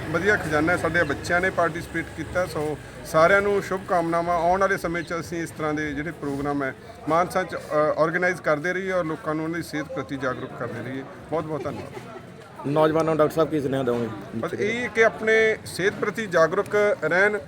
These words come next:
Speaker 1: ਔਰ ਨਸ਼ਿਆਂ ਤੋਂ ਦੂਰ ਰਹਿਣ ਔਰ ਜਿਹੜਾ ਚੰਗੀਆਂ ਆਦਤਾਂ ਹੈ ਜਿਵੇਂ ਸਵੇਰੇ ਜਲਦੀ ਉੱਠ ਕੇ ਐਕਸਰਸਾਈਜ਼ ਕਰਨਾ, ਜਿਮ ਜਾਣਾ, ਰਨਿੰਗ ਕਰਨਾ, ਯੋਗਾ ਕਰਨਾ ਔਰ ਉਹ ਆਪਣੀ ਸਿਹਤ ਪ੍ਰਤੀ ਜਾਗਰੂਕ ਰਹਿਣਾ। ਔਰ ਕਿਉਂਕਿ, ਅ,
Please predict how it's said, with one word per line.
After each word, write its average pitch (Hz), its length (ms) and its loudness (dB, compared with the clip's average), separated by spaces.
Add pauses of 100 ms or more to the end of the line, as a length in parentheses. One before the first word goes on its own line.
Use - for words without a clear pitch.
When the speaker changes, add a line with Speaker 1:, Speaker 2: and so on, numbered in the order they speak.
(320)
Speaker 1:
ਔਰ 196 540 6 (140)
ਨਸ਼ਿਆਂ 160 420 4
ਤੋਂ 196 160 0
ਦੂਰ 185 280 0
ਰਹਿਣ 196 260 6 (420)
ਔਰ 170 140 4 (760)
ਜਿਹੜਾ 180 200 2 (120)
ਚੰਗੀਆਂ 202 580 4 (360)
ਆਦਤਾਂ 165 440 4
ਹੈ 160 160 2
ਜਿਵੇਂ 165 220 -4
ਸਵੇਰੇ 156 300 -4
ਜਲਦੀ 143 360 0
ਉੱਠ 143 300 -6
ਕੇ 156 180 -4 (300)
ਐਕਸਰਸਾਈਜ਼ 151 540 -2
ਕਰਨਾ, 147 320 0
ਜਿਮ 151 280 -2
ਜਾਣਾ, 147 300 0
ਰਨਿੰਗ 147 360 -2
ਕਰਨਾ, 143 320 0
ਯੋਗਾ 143 300 -2
ਕਰਨਾ 147 340 0
ਔਰ 151 200 2
ਉਹ 143 260 -4
ਆਪਣੀ 147 260 -4
ਸਿਹਤ 151 200 -8
ਪ੍ਰਤੀ 151 460 -8 (340)
ਜਾਗਰੂਕ 170 460 2
ਰਹਿਣਾ। 175 260 2
ਔਰ 185 160 0
ਕਿਉਂਕਿ, 196 480 0
ਅ, 151 380 0